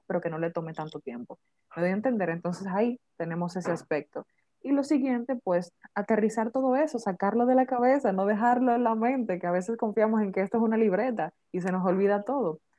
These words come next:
Entonces, aterrizar eso en un papel. ¿Qué tipo de negocio quieres crear? ¿Cómo te ves sirviendo? ¿Qué haces en tu día a día?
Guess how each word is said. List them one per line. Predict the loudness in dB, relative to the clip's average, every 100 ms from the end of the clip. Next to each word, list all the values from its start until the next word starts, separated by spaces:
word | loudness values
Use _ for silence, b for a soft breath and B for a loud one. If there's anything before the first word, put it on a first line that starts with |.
| _ -10
Entonces, | -6 -4 -2 -2 -2 -2
aterrizar | -2 0 0 0 0 0
eso | 0 -2 -8 -12
en | -6 -4
un | -2
papel. | -4 -2 -4 -4 -8 _ _ _ _ _ _ -6
¿Qué | -2
tipo | -2 0
de | -2
negocio | -2 -2 -4 -6
quieres | -6 -6 -4
crear? | -2 0 0 -2 _ _ -4
¿Cómo | 0 0 0
te | 2
ves | 2
sirviendo? | 2 -2 -2 -4 -4 -6
¿Qué | -2
haces | -2 -2 -6
en | -2
tu | -2
día | 0 0
a | 0
día? | 0 -2